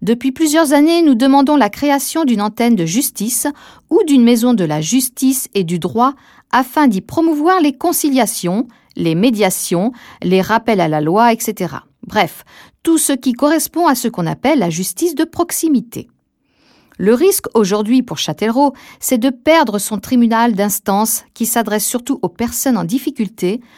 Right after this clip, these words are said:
rapport propriétaire-locataire, surendettement, tutelle et curatelle, sans avoir installé son antenne de justice ou sa maison de la justice et du droit.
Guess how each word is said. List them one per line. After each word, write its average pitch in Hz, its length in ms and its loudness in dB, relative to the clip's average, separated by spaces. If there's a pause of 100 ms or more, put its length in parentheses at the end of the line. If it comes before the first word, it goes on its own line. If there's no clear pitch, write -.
(280)
rapport 185 520 -2
propriétaire-locataire, 190 1500 -2
surendettement, 202 920 0
tutelle 208 460 -2
et 170 60 -4
curatelle, 202 680 -4 (420)
sans 302 380 0
avoir 254 380 2
installé 294 480 2
son 226 220 0
antenne 233 380 2
de 247 140 2
justice 202 600 -4 (360)
ou 349 120 2
sa 247 300 -2
maison 254 320 2
de 175 120 0
la 160 180 -2
justice 240 640 -4
et 269 100 0
du 220 140 0
droit. 131 320 -8